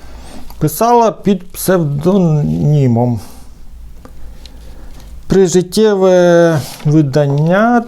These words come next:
тисяча вісімсот п'ятдесят четвертого року. Та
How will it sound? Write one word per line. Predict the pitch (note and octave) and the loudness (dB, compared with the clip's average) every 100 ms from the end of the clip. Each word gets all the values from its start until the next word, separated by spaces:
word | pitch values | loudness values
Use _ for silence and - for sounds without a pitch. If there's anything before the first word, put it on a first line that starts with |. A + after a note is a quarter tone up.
| - | 0
тисяча | A3+ A3 G3+ - F#3 F3 | -2 2 -2 0 2 2
вісімсот | D#3+ D3 - - E3+ D#3+ C#3+ - - F#3+ A3+ A#3+ - - - | 2 -2 -6 -2 0 0 -2 -8 -6 0 2 0 -4 -20 -6
п'ятдесят | C#3+ D#3+ D3+ C3+ D3+ - - G#3+ G3+ - - | 0 2 2 0 -4 -4 -4 0 0 -4 -6
четвертого | E3 D#3+ - D3 F#3 G3 F#3 F#3 - E3 D3+ E3 D#3+ D3 | -4 -2 -2 2 2 2 0 -4 -4 -2 0 2 0 2
року. | E3+ E3+ D#3 C#3+ - - - C3+ C3+ B2+ - - - - - - - - - - - - - - - - - - - - - - - - - - - - - | 2 4 2 -2 -8 -16 -6 -2 -2 -2 -6 -12 -20 -18 -16 -16 -16 -18 -18 -16 -16 -14 -16 -16 -18 -16 -14 -14 -14 -14 -16 -16 -16 -16 -14 -16 -16 -16 -4
Та | E3+ E3 D#3+ D#3+ D#3 D#3 D3+ | 0 2 4 4 4 4 2